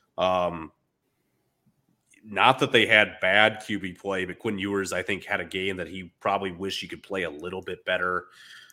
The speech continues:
Um, you know, no question there. Their defense,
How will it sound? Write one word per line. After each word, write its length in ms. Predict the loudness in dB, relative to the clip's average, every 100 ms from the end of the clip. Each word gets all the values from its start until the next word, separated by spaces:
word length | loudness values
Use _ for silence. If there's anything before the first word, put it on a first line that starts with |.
| _
Um, 500 | -2 0 0 -2 -8 -16 _ _ _ _ _ _ _ -6
you 160 | -4
know, 160 | -2 -4
no 200 | -4 -6
question 540 | -2 0 0 -2 -4
there. 280 | 0 2 2
Their 140 | -2
defense, 760 | -8 -6 -2 2 2 0 -8 -10